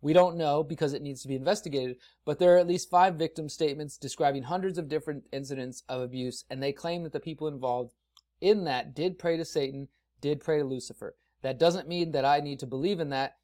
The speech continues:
to see that s-, see that what's someone is claiming, um, is happening." You know, that basically just to say, like, "Hey, look, this is what somebody's claiming," doesn't mean I know or dismiss it.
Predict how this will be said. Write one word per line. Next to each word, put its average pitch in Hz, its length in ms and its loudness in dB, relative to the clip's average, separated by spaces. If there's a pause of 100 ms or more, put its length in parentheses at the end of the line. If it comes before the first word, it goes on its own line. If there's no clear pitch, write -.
to 156 80 -6
see 180 280 -6
that 156 140 0
s-, - 180 -14 (260)
see 202 280 -4
that 156 180 4
what's 165 480 -4
someone 180 460 0
is 156 160 -4
claiming, 147 500 -8 (320)
um, 127 460 -2 (240)
is 139 100 -8
happening." 151 400 0 (520)
You 131 80 -10
know, 110 120 -8
that 120 140 -8
basically 156 300 2
just - 140 -12
to 113 60 -8
say, 147 200 0
like, 113 140 -4
"Hey, 151 120 0
look, 135 240 -2
this 139 160 -6
is 139 80 -8
what 135 140 -6
somebody's 139 320 -6
claiming," 175 400 -2
doesn't 131 240 -4
mean 127 140 -8
I 117 100 -4
know 143 280 0
or 131 220 2
dismiss 127 500 -6
it. 190 180 -2